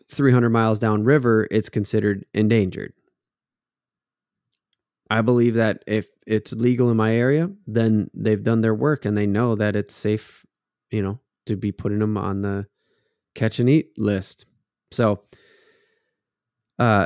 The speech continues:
yeah, I'd like to have that conversation. It'd be really cool to, uh,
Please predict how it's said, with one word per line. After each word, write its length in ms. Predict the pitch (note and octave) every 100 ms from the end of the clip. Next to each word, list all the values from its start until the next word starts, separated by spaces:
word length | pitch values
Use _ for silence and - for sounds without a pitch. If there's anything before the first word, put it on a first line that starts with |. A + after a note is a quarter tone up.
| - -
yeah, 300 | A#3+ A#3+ A2+ - -
I'd 220 | C3 D#3
like 200 | E3 E3
to 60 | D#3+
have 180 | D3+
that 180 | C#3 C3
conversation. 500 | C#3 A#2+ A2+ G#2+ G2
It'd 80 | G#2
be 140 | A2+
really 200 | A#2 A#2
cool 340 | G#2+ G#2 G#2 F#2+
to, 400 | - G#2 G2+ G2
uh, 180 | F#2+